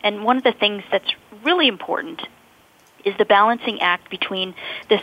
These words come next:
planning, long-term strategic thinking and this fast, lean innovation. And it's this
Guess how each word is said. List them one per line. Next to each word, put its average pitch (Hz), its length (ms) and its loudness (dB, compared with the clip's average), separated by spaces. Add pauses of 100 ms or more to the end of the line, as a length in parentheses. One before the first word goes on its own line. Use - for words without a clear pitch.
planning, 214 460 4
long-term 196 680 0
strategic - 680 -2
thinking 190 440 -2 (440)
and 185 180 4
this 185 140 2 (200)
fast, 190 540 2 (140)
lean 190 500 -2
innovation. 156 680 -6 (460)
And 220 140 2
it's 220 180 0
this 214 160 -2